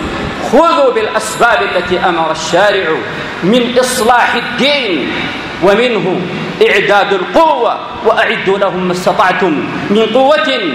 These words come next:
ومن رباط الخيل ترهبون به عدو الله وعدوكم. أقول ما تسمعون، وأستغفر الله العظيم لي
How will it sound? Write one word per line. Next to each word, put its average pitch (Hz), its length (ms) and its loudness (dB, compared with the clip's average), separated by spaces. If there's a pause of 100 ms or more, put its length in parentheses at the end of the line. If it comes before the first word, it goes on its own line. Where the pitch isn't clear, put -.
(260)
ومن 254 220 4
رباط 254 400 0
الخيل 240 580 -2
ترهبون 226 680 0
به 185 400 0 (260)
عدو 214 360 2
الله 190 300 -2 (180)
وعدوكم. 175 840 0 (300)
أقول 180 400 2
ما 165 200 0
تسمعون، 160 720 -2 (280)
وأستغفر 175 680 0
الله 170 360 0
العظيم 160 440 -2
لي 160 140 -2